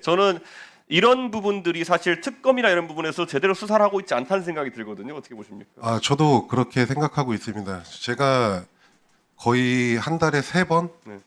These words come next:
Speaker 2: 정도를 경찰서를 계속 가고 있습니다.
Speaker 1: 네.
Speaker 2: 가는 이유는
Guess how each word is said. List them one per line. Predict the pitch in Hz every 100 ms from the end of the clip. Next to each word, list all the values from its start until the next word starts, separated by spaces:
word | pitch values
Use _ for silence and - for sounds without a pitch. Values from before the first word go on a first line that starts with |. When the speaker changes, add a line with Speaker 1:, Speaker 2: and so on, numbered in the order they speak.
| -
Speaker 2:
정도를 | 113 117 123 120 117 98
경찰서를 | - 101 107 127 131 113 101
계속 | 110 120
가고 | - 98
있습니다. | 95 104 90 82 101
Speaker 1:
네. | 104 -
Speaker 2:
가는 | - 165
이유는 | 143 135 147 139